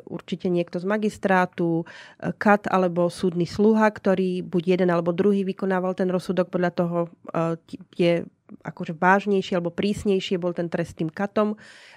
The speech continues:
A, ale, e, nedá sa povedať, že by, e, mal nejaké práva, a, alebo sa mohol na niečo spoľahnúť, ale si myslím, že tým, že tam boli tí, tie úradné osoby, tak, e, že by sa to nejako úplne zneužilo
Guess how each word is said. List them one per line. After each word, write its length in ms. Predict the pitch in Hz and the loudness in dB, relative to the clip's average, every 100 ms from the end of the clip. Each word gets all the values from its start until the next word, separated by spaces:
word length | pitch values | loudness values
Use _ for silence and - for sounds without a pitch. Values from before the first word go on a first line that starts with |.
| _ | _
A, 480 | - 185 185 190 185 - - _ _ _ _ | 2 4 4 2 -2 -10 -20 _ _ _ _
ale, 300 | 185 190 196 | 4 6 6
e, 200 | 196 196 - - 190 180 185 - - - | 6 4 0 -4 -4 -4 -8 -16 -14 -2
nedá 560 | 202 208 214 233 226 214 | 2 4 8 8 8 6
sa 160 | - | 4
povedať, 640 | 202 202 202 202 196 190 180 | 4 4 6 6 4 4 2
že 160 | 190 | 2
by, 240 | 170 190 190 190 | 2 4 4 4
e, 60 | 165 170 - 175 170 170 - - - _ | 0 -4 -2 0 0 -4 -12 -16 -18 _
mal 280 | 185 185 190 | 0 4 6
nejaké 320 | 196 185 180 | 6 4 2
práva, 800 | 190 185 170 175 180 190 196 214 _ _ _ - | -2 4 6 6 6 6 4 0 _ _ _ -6
a, 240 | 175 170 - | -4 -4 0
alebo 240 | 175 175 175 | 0 2 0
sa 80 | |
mohol 320 | 190 185 185 190 | 2 4 4 4
na 80 | |
niečo 240 | 185 190 185 | 2 0 -4
spoľahnúť, 720 | - 196 196 190 196 196 202 | 0 4 6 4 4 4 4
ale 160 | 190 190 | 2 2
si 160 | - | 2
myslím, 240 | 220 226 214 | 2 4 2
že 80 | |
tým, 160 | 208 240 | 4 4
že 160 | 220 208 | 2 2
tam 160 | 202 | 2
boli 240 | 196 202 196 | 4 4 2
tí, 160 | 196 | -2
tie 160 | - 190 | -2 2
úradné 480 | 202 220 208 196 185 | 4 4 4 2 2
osoby, 560 | 208 - 208 180 196 | 0 2 2 2 2
tak, 240 | 196 180 - | 0 -2 -4
e, 480 | - 180 180 175 175 - - | -4 -2 -2 -4 -8 -14 -8
že 160 | 165 | -4
by 80 | 175 | -4
sa 160 | 185 175 | -4 -2
to 80 | 190 | 0
nejako 320 | 185 180 - | 0 0 -2
úplne 320 | 185 202 190 | -2 0 0
zneužilo 720 | 175 180 202 220 190 196 185 | 2 4 6 6 6 4 4